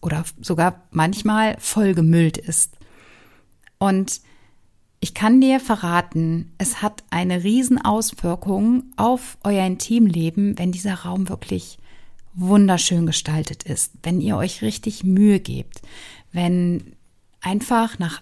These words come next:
allen Sinnen der Kunst dieser Raum dafür hergerichtet ist, dass ihr euch dort entspannen könnt. Das heißt,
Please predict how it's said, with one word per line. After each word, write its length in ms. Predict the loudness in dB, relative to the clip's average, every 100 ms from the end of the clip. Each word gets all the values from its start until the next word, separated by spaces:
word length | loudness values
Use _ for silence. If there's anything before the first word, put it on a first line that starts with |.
| -4
allen 520 | 0 2 4 4 2 -2
Sinnen 640 | 4 6 8 8 4 2 -12 -20 -20 -20 -10 -4
der 120 | -2
Kunst 720 | 4 6 8 8 6 0 -6 -12 -20 -20 -20 -20 _ -20 _ _ -20 -20 -20 -20 -20 -20 -20 -10 -4
dieser 340 | 2 2 2
Raum 520 | 0 2 4 2 -2 _ _ _ _ _ _ _ _ _ _ -2
dafür 400 | 2 2 4 4
hergerichtet 760 | 4 2 2 -2 -6 -6 -6
ist, 280 | -4 -4 -2
dass 140 | -4
ihr 180 | -2 0
euch 220 | 0 -2
dort 360 | -2 -2 -2 -2
entspannen 520 | -4 -4 -4 -2 -4
könnt. 500 | -4 -8 -8 -8 -6
Das 240 | -4 -4 -4
heißt, 500 | -4 -4 -8 -10